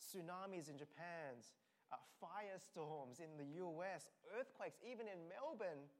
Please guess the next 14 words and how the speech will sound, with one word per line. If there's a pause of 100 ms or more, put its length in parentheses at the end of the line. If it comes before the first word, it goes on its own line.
(640)
uh,
and
even
with
the,
the
outbreak
of
covid
last
year, (960)
we
often
people,